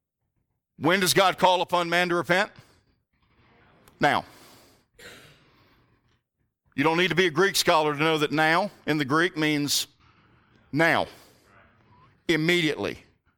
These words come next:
without delay, post haste, forthwith, anon,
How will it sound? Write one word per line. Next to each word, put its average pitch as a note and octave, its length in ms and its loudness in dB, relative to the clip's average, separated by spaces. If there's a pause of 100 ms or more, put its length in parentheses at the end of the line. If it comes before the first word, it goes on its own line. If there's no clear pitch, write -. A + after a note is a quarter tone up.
(460)
without D#3+ 460 2
delay, C#3+ 480 0 (840)
post F#3 420 0
haste, - 600 -2 (480)
forthwith, E3 1000 -2 (600)
anon, B2+ 680 0